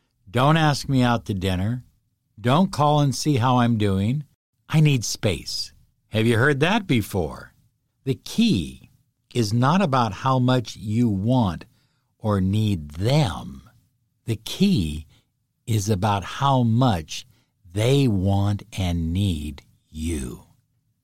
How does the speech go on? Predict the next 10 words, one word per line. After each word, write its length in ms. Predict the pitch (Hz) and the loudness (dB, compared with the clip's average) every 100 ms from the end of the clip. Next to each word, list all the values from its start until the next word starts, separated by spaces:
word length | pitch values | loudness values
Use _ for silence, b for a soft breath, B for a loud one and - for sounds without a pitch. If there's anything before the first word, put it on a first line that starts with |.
| _ _ | _ _
So, 140 | 151 | -2
High 200 | 117 139 | 0 -2
Flyers, 640 | 117 139 127 104 90 85 92 | 0 2 2 0 -2 -4 -2
the 140 | 107 | -2
secret 760 | - - 175 175 - 113 98 - _ | -2 -2 -2 -2 0 -2 -2 -12 _
is 440 | 131 110 104 95 87 | -2 0 2 0 -4
raising 760 | 92 110 151 180 139 139 127 120 | -2 0 4 2 4 2 4 4
your 260 | 110 92 | 2 0
inner 260 | - 131 131 | 0 2 4
vibration 1000 | 107 107 90 95 101 90 - 76 73 73 | 2 2 2 0 0 0 -4 -6 -8 -12